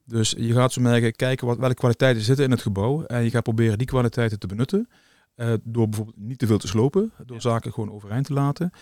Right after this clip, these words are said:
Speaker 1: En van daaruit ga je kijken, hoe kan ik nou isoleren? Kan ik een spouw isoleren? Moet ik een voorzetwand aan de binnenzijde doen? Eh, verduurzamen begint in mijn ogen met het beperken van energie.
Speaker 2: Ja.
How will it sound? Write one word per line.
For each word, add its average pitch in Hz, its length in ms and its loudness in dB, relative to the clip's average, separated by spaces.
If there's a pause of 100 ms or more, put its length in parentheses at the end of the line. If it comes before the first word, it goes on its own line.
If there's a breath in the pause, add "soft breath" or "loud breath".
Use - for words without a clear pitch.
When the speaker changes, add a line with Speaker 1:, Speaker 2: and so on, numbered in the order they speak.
(300 soft breath)
Speaker 1:
En 104 400 -6 (100)
van 101 180 -18
daaruit 139 460 2
ga 139 120 -2
je 131 100 0
kijken, 131 380 -2
hoe 117 80 0
kan 120 180 -2
ik 120 80 -2
nou 117 180 -2
isoleren? 98 560 0
Kan 98 160 -6
ik 95 60 -10
een - 60 -10
spouw 123 260 -4
isoleren? 110 680 -6
Moet 101 120 -12
ik - 60 -20
een 101 80 -20
voorzetwand 113 540 -4
aan 110 60 -4
de 101 60 -4
binnenzijde 101 420 0
doen? 98 260 -2 (480 soft breath)
Eh, 107 280 0 (140)
verduurzamen 135 680 2
begint 104 280 2
in - 60 -6
mijn 120 220 0
ogen 113 400 0
met 110 120 -8
het 98 80 -14
beperken 110 400 -2
van 101 140 -4
energie. 101 380 -2 (400)
Speaker 2:
Ja. 110 180 -12